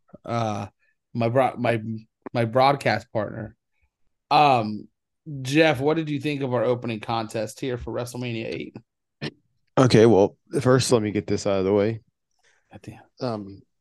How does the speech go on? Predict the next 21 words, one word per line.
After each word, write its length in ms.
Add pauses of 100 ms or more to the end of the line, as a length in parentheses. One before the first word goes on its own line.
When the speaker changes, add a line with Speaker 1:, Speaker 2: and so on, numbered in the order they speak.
(120)
Speaker 1:
fuck 200
Shawn 200
Michaels. 460 (380)
Speaker 2:
Yeah. 960 (460)
Speaker 1:
Fuck 220
Hicken-, 360 (320)
Hickenbottom, 840
Hickenbach, 540
whatever 300
he 80
is. 260 (1080)
Um, 580 (320)
I 120
will 140
tell 180
you 160
that 180
to 100
tell 180
you 220
that, 320